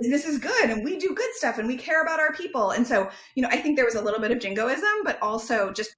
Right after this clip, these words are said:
practically, leaders wanted that to be true. You wanna be able to say to your people, "We care," because it's, you know, it's good for business, and it's also, you know, sort of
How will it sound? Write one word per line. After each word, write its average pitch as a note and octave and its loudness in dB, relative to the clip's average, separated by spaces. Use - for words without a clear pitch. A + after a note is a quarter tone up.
practically, A3+ -2
leaders C4 -2
wanted B3+ 0
that C4+ 0
to D4 -6
be B3 -4
true. - -6
You G3+ -6
wanna A#3 0
be D4 0
able A#3 0
to G#3+ -4
say G3 -4
to F#3+ -8
your F#3+ -6
people, F3 -8
"We A3 -2
care," - -6
because A#3 4
it's, G3 -2
you A#3 2
know, G3 0
it's - -4
good A#3 2
for A3 -2
business, G3 -2
and G3 -4
it's F#3+ -8
also, F3+ -2
you G3 -8
know, E3+ -6
sort F3+ -6
of - -20